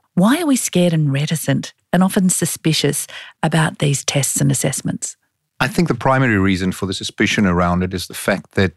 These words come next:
Speaker 2: these assessments are more often used in a recruitment context than anything else. And very often they're presented as a barrier to entry, uh, which means that if you fail it, um, then, you know, you won't get the job. Um, unfortunately,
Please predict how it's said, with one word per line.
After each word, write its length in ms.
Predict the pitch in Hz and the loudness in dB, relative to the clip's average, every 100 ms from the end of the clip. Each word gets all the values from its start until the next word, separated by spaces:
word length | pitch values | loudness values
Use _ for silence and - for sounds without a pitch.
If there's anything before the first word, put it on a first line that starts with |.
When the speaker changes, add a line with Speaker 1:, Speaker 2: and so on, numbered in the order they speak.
| - | -4
Speaker 2:
these 260 | 104 104 101 | 0 0 0
assessments 760 | - - 110 - 107 95 - | -2 0 0 0 2 2 2
are 160 | 104 95 | 2 4
more 600 | 95 92 95 101 107 110 - | 4 4 4 4 4 0 -2
often 560 | 127 - 120 104 98 87 | -2 0 2 4 2 0
used 500 | 87 101 95 95 90 - | 0 2 4 2 -2 -4
in 80 | 113 | 0
a 120 | 92 | 2
recruitment 720 | 92 - - 143 - 98 90 | 0 -2 0 0 2 0 0
context 580 | - 90 85 92 87 - | 0 0 0 -2 -4 0
than 100 | 90 | 0
anything 320 | 82 82 92 | 0 -2 -6
else. 320 | 90 - - - - | -6 -12 -14 -20 -2
And 240 | 110 104 | 2 2
very 240 | 92 107 110 | 2 2 2
often 300 | 101 - 98 | 0 0 0
they're 140 | 95 | 0
presented 460 | - 90 98 95 95 | 0 0 0 0 0
as 120 | 87 | -2
a 40 | |
barrier 420 | 82 92 90 90 85 | 0 0 2 2 0
to 180 | - | -2
entry, 520 | 92 90 80 - - - _ _ - - _ _ | 0 -2 -2 -8 -10 -14 _ _ -20 -20 _ _
uh, 280 | 98 92 95 | 2 2 2
which 260 | 95 98 | 0 0
means 240 | 104 98 - | 2 2 2
that 120 | 95 | 0
if 140 | 92 | 0
you 60 | - | -2
fail 300 | - 98 101 | 0 0 2
it, 300 | 110 - - _ _ 69 | 0 -4 -20 _ _ -2
um, 480 | 90 85 82 85 | 0 2 2 2
then, 320 | 78 85 85 87 | 2 2 2 2
you 80 | |
know, 200 | 90 87 78 | 0 0 -2
you 120 | 92 | 0
won't 200 | 90 87 | 0 -2
get 100 | 90 | -4
the 80 | 113 | 0
job. 300 | 139 87 - _ _ _ _ _ - _ - | 0 0 -6 _ _ _ _ _ -20 _ -2
Um, 460 | 95 92 95 98 - - | 0 4 4 2 0 -2
unfortunately, 1120 | 110 - - 143 - 123 110 - 127 131 | 0 -2 0 0 2 2 2 0 0 0